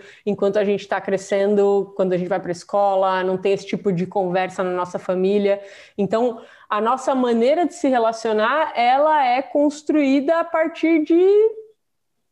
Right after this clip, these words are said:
sei lá, eu copio esse padrão aqui que eu conheço da minha família ou de pessoas que eu admiro.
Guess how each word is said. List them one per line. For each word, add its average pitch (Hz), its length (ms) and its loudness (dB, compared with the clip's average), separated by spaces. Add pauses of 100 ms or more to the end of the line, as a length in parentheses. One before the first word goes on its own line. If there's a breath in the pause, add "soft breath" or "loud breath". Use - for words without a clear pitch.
(360)
sei - 100 -4
lá, 494 200 0
eu 427 60 -2
copio 320 440 0
esse 339 160 -2
padrão 320 460 0
aqui 302 260 -2
que 285 120 -4
eu 302 60 0
conheço 262 800 -2 (160)
da 190 160 0
minha 196 160 0
família 214 600 0 (500 soft breath)
ou 202 320 2
de 180 100 -2
pessoas 190 340 -2
que - 80 -14
eu 202 60 2
admiro. 202 580 0